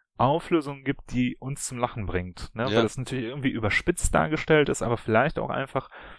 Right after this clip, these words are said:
Speaker 1: weil, weil ein bisschen Tragik, ein bisschen Drama gehört halt einfach, einfach dazu, zu, zu, zu Kom-,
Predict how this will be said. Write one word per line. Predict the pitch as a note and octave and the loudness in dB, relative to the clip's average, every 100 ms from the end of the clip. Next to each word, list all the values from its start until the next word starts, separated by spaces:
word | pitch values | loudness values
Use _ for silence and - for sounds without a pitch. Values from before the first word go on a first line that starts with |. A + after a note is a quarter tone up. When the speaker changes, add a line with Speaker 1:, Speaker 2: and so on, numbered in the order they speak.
| _ - | _ -12
Speaker 1:
weil, | G#2 A2 A2 - | 0 4 4 2
weil | A2 G#2+ | 2 4
ein | G#2 - | 4 0
bisschen | G#2 B2+ D#3 | 0 2 2
Tragik, | B2 - A2+ A#2+ A#2 | 0 4 4 4 0
ein | A2 | -2
bisschen | G#2 - A#2+ | -4 -4 -4
Drama | G#2 G2 A2 G#2+ | 2 4 4 2
gehört | G#2 G2+ | -2 -2
halt | G#2+ | -2
einfach, | F#2+ G2 - | -4 -6 -6
einfach | G#2 G#2 G2 | -8 -10 -6
dazu, | G#2+ - A2 A2 - _ | -6 -6 -12 -12 -16 _
zu, | - G#2 G2 - | -12 -10 -10 -12
zu, | - G2+ | -14 -12
zu | - - | -12 -10
Kom-, | A2 G2+ | -6 -6